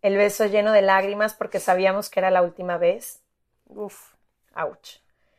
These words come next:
Speaker 1: El beso para tratar de olvidar la cara de alguien que sigue apareciendo aun cuando no está. Uf, de estas historias, so-, ocho mil. El beso que te hace sentir que somos eternos.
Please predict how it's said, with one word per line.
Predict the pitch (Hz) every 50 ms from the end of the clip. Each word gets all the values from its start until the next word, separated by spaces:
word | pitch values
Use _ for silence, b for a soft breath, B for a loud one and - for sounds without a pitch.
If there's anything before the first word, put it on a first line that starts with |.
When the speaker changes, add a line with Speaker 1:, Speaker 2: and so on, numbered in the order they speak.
| _ _ _ _ _ _
Speaker 1:
El | - 208 208
beso | 208 220 226 220 - 247 240
para | - 208 196 -
tratar | - 196 190 - 196 190
de | 190 214
olvidar | 214 202 202 190 190 190 190
la | 202 196 -
cara | - 185 185 190 190
de | 190 190
alguien | 185 185 185 185 185 208 208
que | - 190
sigue | 175 - 185 180 202
apareciendo | 185 - - 180 180 175 - - 190 175 180 180 185 190 -
aun | - 180 175 175 180 185
cuando | 180 - - 180 175 170 165
no | 165 170 165
está. | 170 - - - - 160 151 160 _ _ _ _ _ _ _ _ _ _ _
Uf, | 175 170 170 160 160 _ _ _ _ _ _
de | 180 180
estas | 180 180 180 208 190 202
historias, | 220 - - - 190 190 190 202 214 214 208
so-, | - 196 - - 190 180 180 - - _
ocho | 196 196 180 175 - - 175
mil. | 175 175 175 175 165 - _ _ _ _ _ _ _ _ _ _ _ _ _ _ _ _ _
El | - 208 208
beso | 202 220 214 214 254 233
que | - 226
te | - 208
hace | 196 196 - - 196
sentir | - 202 190 185 185 - 190 202 214 226
que | - 190
somos | - - 180 180 175 - -
eternos. | 170 - - 175 175 - 175 165 165 - - - _